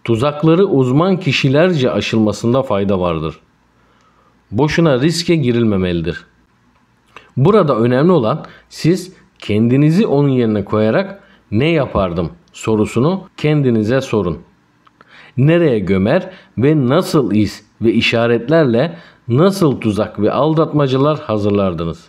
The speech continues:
İyi bir makine, iyi bir uzman etüdü ile kanunu arkanıza alarak problemleri teker teker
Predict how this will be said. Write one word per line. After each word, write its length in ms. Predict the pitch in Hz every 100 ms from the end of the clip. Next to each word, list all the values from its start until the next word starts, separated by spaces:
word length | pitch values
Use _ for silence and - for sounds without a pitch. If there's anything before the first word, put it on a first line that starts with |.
| _ _ _ _ _ _ _ _ _ _ _ - - -
İyi 260 | 190 214 175
bir 140 | 143
makine, 800 | 113 104 104 98 95 160 196 - - _ -
iyi 300 | 147 185 160
bir 120 | 135
uzman 500 | 98 107 104 131 135
etüdü 440 | 107 104 95 151
ile 460 | 101 92 104 185 196 - _ -
kanunu 600 | - 123 151 180 165 110
arkanıza 600 | 131 143 156 127 110 101 -
alarak 680 | 139 170 156 156 156 - _ -
problemleri 920 | 147 170 180 160 151 143 123 160 175 175
teker 480 | 110 104 175 180 160
teker 360 | 113 107 143